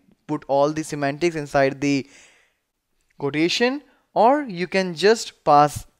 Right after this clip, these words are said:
the complete markup in a separate H T M L file, and you can browse it from here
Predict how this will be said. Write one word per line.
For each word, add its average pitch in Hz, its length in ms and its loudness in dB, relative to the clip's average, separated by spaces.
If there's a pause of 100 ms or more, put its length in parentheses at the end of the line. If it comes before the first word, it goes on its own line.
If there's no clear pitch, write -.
(120)
the 139 160 -8
complete 151 480 0
markup 190 440 0
in 156 120 -4
a 156 60 -2
separate 165 380 -2
H - 220 -4
T 180 60 -6
M 180 80 -4
L 180 60 -4
file, 196 360 4 (360)
and 277 240 0
you 214 100 0
can 190 240 -2
browse 139 600 0
it 143 240 -2
from 127 340 -6
here 151 340 4